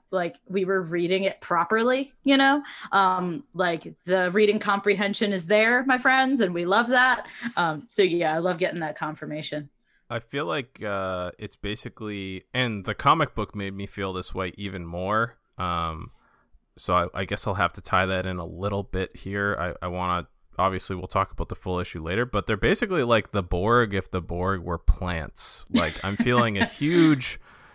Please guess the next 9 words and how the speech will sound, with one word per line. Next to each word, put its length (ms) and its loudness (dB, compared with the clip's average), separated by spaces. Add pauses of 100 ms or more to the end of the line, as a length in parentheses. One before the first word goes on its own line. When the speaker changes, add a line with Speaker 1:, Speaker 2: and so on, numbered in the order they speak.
(240)
Speaker 2:
uh, 760 4
huge 480 -4
inspiration 680 -4
from 180 -10
the 80 -6
Borg, 460 -4
especially 540 0
with, 260 -4
like, 320 -4